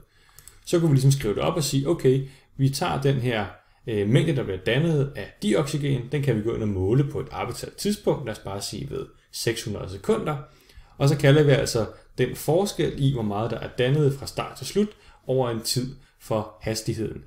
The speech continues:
Og hastigheden kalder vi for lille v, det kommer af velocity, så det kunne man opskrive på den her måde, altså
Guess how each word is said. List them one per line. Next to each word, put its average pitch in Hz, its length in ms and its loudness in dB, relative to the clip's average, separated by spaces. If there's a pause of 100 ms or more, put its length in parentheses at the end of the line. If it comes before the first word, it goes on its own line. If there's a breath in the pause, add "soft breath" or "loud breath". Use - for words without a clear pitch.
(140)
Og 120 60 0
hastigheden 170 420 2
kalder 117 220 0
vi 101 140 -6
for - 140 -6
lille 107 280 0
v, 160 280 0
det 123 100 -6
kommer 101 260 -6
af - 200 -12
velocity, 170 560 0 (360 loud breath)
så 156 100 -2
det 151 100 0
kunne 160 120 4
man 139 100 -4
opskrive 135 420 -2
på 135 80 -2
den 131 180 -4
her 98 160 -8
måde, 180 420 2
altså 120 300 -4